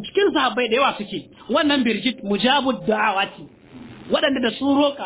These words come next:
Allah ya karɓa cikin sahabbai. Akwai Sa'adu, akwai Anas, akwai Zaid ibn Sabiti, akwai wanda kai bai ma-, bai hurta, duk komi ya hasala bai hurtawa. Kai ba ma cikin sahabbai ko tabi'i Sa'id ibn Jubair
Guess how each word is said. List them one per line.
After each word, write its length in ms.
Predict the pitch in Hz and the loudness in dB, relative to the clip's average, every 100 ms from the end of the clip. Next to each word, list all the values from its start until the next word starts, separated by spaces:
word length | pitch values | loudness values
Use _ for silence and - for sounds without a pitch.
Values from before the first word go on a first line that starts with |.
| 214 | -2
Allah 220 | 240 208 | 2 0
ya 80 | 196 | 0
karɓa 320 | 208 208 190 | -2 -2 -2
cikin 220 | - 262 | 0 2
sahabbai. 340 | 220 170 143 131 - - - - - - - | 2 0 -2 -12 -16 -20 -20 -20 -18 -8 0
Akwai 280 | 214 302 302 | 2 2 2
Sa'adu, 400 | 302 285 233 147 - - - - | 2 2 0 -4 -12 -16 -12 -2
akwai 260 | 175 - 311 | 0 2 2
Anas, 320 | 294 294 196 - - - - - | 4 2 2 -4 -18 -20 -10 -2
akwai 320 | 240 - 330 | 0 2 2
Zaid 140 | 277 240 | 2 4
ibn 200 | 285 254 | 4 4
Sabiti, 500 | 233 233 226 - 143 - - - - | 2 0 -2 -6 -16 -20 -20 -20 -8
akwai 420 | 254 262 - 359 349 | -2 -2 -2 -2 0
wanda 380 | 359 381 330 262 | 0 0 -2 -2
kai 200 | 262 226 | -4 -2
bai 300 | 277 269 226 190 | -2 0 0 -4
ma-, 240 | 180 - | -8 -4
bai 160 | 247 247 | -2 0
hurta, 420 | 233 254 - 160 160 | 0 0 0 -2 -2
duk 120 | 262 - | -2 2
komi 260 | 285 285 | 4 6
ya 80 | 302 240 | 4 2
hasala 220 | 214 226 202 | 0 -2 -2
bai 80 | 185 | -2
hurtawa. 460 | 180 175 156 135 - - - - - - - - | -4 -4 -6 -8 -14 -20 -20 -20 -20 -20 -18 -4
Kai 120 | 262 | -2
ba 180 | 240 240 | 2 2
ma 120 | 254 311 | 2 0
cikin 220 | - 330 269 | 0 -2 0
sahabbai 420 | 226 214 214 214 | -2 -2 -4 -2
ko 140 | 302 311 | -2 0
tabi'i 480 | 302 285 226 214 226 | 0 0 0 -2 -2
Sa'id 320 | 240 220 285 | -2 -2 0
ibn 140 | 294 285 240 | 2 2 2
Jubair 580 | 214 202 214 208 151 | 0 0 0 -2 -6